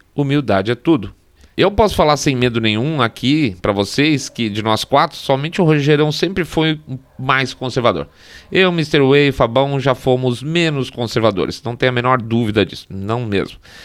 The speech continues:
A gente só foi mudando porque foi se questionando, foi questionando os nossos credos. O idiota útil é fechado na sua visão.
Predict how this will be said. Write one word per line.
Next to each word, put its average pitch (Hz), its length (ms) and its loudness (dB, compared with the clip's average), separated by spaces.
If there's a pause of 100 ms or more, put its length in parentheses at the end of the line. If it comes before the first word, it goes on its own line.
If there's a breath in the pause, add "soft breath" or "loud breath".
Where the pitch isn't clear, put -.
(240 loud breath)
A - 140 -2
gente 123 300 -4
só 143 180 2
foi 175 240 2
mudando 135 720 2 (260)
porque 113 280 0
foi 104 340 2
se 98 180 -8
questionando, 131 840 -2
foi 117 180 -4
questionando 131 600 -4
os 123 80 -6
nossos 104 340 -2
credos. 123 500 -4 (480 loud breath)
O 143 400 6
idiota 139 380 2
útil 143 340 2
é 135 40 -6
fechado 160 560 0
na 104 100 -2
sua 101 180 -4
visão. 87 200 -2